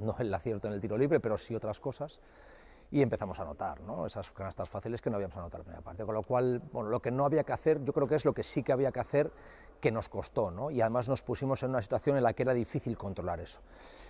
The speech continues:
Pero no, no, los partidos son distintos. Girona no tiene nada que ver en muchas cosas con el Real Madrid, ¿no? Entonces, eh, bueno, es un partido, es unas circunstancias, eh, diferentes de, de, de planteamiento y no,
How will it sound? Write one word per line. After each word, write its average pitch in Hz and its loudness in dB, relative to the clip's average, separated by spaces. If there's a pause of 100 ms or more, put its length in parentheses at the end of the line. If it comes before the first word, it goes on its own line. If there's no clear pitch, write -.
(120)
Pero 127 6
no, 139 8
no, 123 6
los 120 4
partidos 131 2
son 165 0
distintos. 107 -4
Girona 110 -2
no 113 0
tiene 107 0
nada 104 2
que 104 -2
ver 104 0
en 104 -2
muchas 104 -4
cosas 98 -6
con 101 -4
el 90 -4
Real 95 -2
Madrid, 82 -8
¿no? 98 -8
Entonces, 95 -10
eh, 90 -10
bueno, 90 -10 (180)
es - -12
un 110 -6
partido, 135 4
es 107 -4
unas 101 -6
circunstancias, 98 -8 (640)
eh, - -10
diferentes 110 2
de, 107 4
de, 98 2
de 104 -4
planteamiento 123 4
y - 0
no, 87 -6